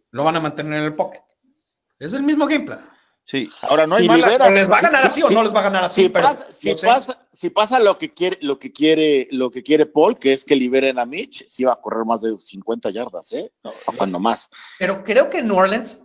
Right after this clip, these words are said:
Speaker 1: su, su plan de juego es mantenerlo en el pocket.
Speaker 2: O sea,
Speaker 1: Les-,
Speaker 2: no lo van a
Speaker 1: ahora,
Speaker 2: dejar
Speaker 1: la, la
Speaker 2: cruzar.
Speaker 1: pregunta es
Speaker 2: No lo van a dejar
Speaker 1: Exacto.
Speaker 2: cruzar la línea. No, cuando yo, bueno, yo interpreto lo que dijo Paul, es el hecho de que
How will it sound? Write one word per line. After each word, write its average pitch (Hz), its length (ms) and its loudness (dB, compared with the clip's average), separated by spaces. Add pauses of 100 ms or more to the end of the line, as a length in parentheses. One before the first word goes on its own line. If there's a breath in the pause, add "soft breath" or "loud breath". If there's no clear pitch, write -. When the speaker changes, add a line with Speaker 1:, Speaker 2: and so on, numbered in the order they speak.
Speaker 1:
su, - 220 -20
su 143 400 -14
plan 165 200 -2
de - 40 -12
juego 151 220 -6
es 160 80 -8
mantenerlo 104 480 -10
en 78 60 -12
el 65 100 -20
pocket. - 380 -16
Speaker 2:
O - 20 -20
sea, 123 120 -4
Speaker 1:
Les-, 131 80 -6
Speaker 2:
no 175 60 0
lo 190 120 2
van 160 140 4
a - 20 4
Speaker 1:
ahora, 127 100 2
Speaker 2:
dejar 131 220 -2
Speaker 1:
la, 120 60 -4
la 113 60 -2
Speaker 2:
cruzar. 131 300 0
Speaker 1:
pregunta - 180 -14
es - 80 -20 (1040)
Speaker 2:
No 135 140 -2
lo 170 120 4
van 160 120 2
a 147 40 2
dejar 127 180 -4
Speaker 1:
Exacto. 120 100 -6
Speaker 2:
cruzar 120 260 -2
la 110 140 0
línea. 104 380 -6 (340 loud breath)
No, 113 320 -4 (160)
cuando 127 400 -2
yo, 127 320 -2
bueno, 113 260 -4
yo 113 280 -4
interpreto 117 680 -4 (500)
lo 110 200 -10
que 107 80 -8
dijo 113 200 -4
Paul, 117 260 -2
es 107 240 -4
el 104 120 -2
hecho 107 220 -2
de 107 120 -2
que 95 300 -8